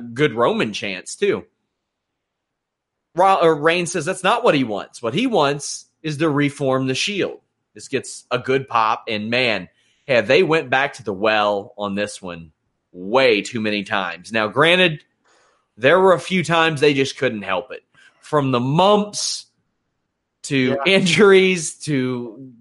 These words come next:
Speaker 1: goddamn leukemia. You can't predict this stuff.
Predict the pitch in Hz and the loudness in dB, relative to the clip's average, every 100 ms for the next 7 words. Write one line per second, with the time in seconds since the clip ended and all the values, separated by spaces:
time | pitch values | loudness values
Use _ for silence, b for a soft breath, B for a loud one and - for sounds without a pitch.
0 | 120 113 156 165 175 156 160 156 151 143 | -20 -2 2 2 2 0 2 0 -2 -6
1 | 127 131 - 165 160 123 87 - _ _ | -6 -6 -6 -6 -4 -4 -8 -14 _ _
2 | _ _ _ _ _ _ _ 127 127 160 | _ _ _ _ _ _ _ -8 -8 -4
3 | 196 160 - 120 113 - - 92 - - | -2 -2 -4 -4 -4 -4 -10 -10 -12 -12
4 | - - | -14 -16